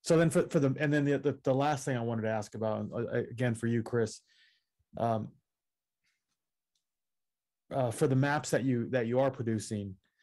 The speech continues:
i-, is it possible to include s-,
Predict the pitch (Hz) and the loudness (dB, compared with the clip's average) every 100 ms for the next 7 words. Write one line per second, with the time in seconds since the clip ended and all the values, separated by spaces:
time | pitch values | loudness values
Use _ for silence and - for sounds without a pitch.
0 | _ _ 127 - 135 123 - - 139 139 | _ _ -2 0 2 0 -2 -2 0 0
1 | 156 139 139 135 131 117 110 - 131 127 | 0 2 0 0 -2 -2 -4 0 2 2
2 | 123 113 - _ _ _ - - | 0 -4 -14 _ _ _ -20 -20